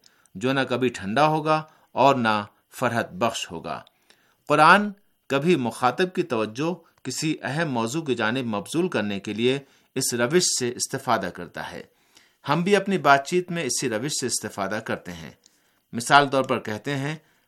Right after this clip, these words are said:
"ہم پر یہ کیسی مصیبت آ گئی۔" بہرحال، اکتالیسویں آیت کا لحن اور انداز بیاں ان افراد کے دردناک عذاب اور سختی کو بیان کر رہا ہے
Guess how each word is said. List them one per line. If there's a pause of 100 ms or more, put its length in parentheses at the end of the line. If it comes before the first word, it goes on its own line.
(140)
"ہم
پر
یہ
کیسی
مصیبت
آ (100)
گئی۔" (600)
بہرحال، (200)
اکتالیسویں
آیت
کا
لحن
اور
انداز
بیاں (420)
ان
افراد (100)
کے
دردناک
عذاب (380)
اور
سختی
کو
بیان
کر
رہا
ہے